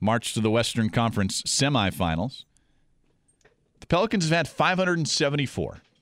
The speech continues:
regular season games since Anthony Davis was drafted, with him on the roster. Fittingly tonight, didn't even suit up in that finale. Pelicans playing the Warriors, tied fifty-six fifty-six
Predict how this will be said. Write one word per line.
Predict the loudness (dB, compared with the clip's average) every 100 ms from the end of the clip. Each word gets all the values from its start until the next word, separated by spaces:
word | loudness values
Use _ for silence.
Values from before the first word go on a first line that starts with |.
| -4
regular | 0 2 2
season | 2 2 2 2
games | 2 2 2 0
since | -2 0
Anthony | 0 2 2
Davis | 2 0 -4
was | -6
drafted, | -2 -2 0 -2 -4 -4
with | -2
him | 0 2
on | 2
the | 2
roster. | 0 -2 -6 -14 -18 _ _ _ _ _ _ _
Fittingly | -2 0 2 0 0
tonight, | 0 2 2 0 -2 -6 -12 _ _ _ _
didn't | -2 2
even | 2 2 0
suit | 0 2 2
up | 2 0
in | -2
that | 0 -2
finale. | -4 -4 -4 -8 -6
Pelicans | -2 -2 0 -2 -2
playing | -2 0
the | 0
Warriors, | 2 2 2 0 -2
tied | 0 0 2
fifty-six | 0 0 0 0 -2 -2
fifty-six | -4 -2 -2 0 0 -2 -4 -12